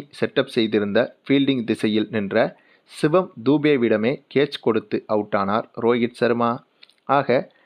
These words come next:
அப்போதே தெரிந்துவிட்டது இந்த போட்டியில் மும்பை அணிக்கு எதிரான சில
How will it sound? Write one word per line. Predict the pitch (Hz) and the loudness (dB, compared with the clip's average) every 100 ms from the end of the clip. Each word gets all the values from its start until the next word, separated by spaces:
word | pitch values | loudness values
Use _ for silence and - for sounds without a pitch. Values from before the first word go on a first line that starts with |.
| _ 123 | _ 0
அப்போதே | 123 170 156 151 | 2 2 4 2
தெரிந்துவிட்டது | 143 120 123 107 98 110 101 160 - _ - | 0 0 0 -2 -2 -2 -2 -2 -8 _ -6
இந்த | 120 117 | -2 0
போட்டியில் | 139 135 120 113 147 - | 2 0 0 0 0 -2
மும்பை | 117 135 135 | 0 2 4
அணிக்கு | 120 110 113 | 2 0 0
எதிரான | 107 107 101 113 147 | 2 2 0 -2 -4
சில | - 113 | -4 0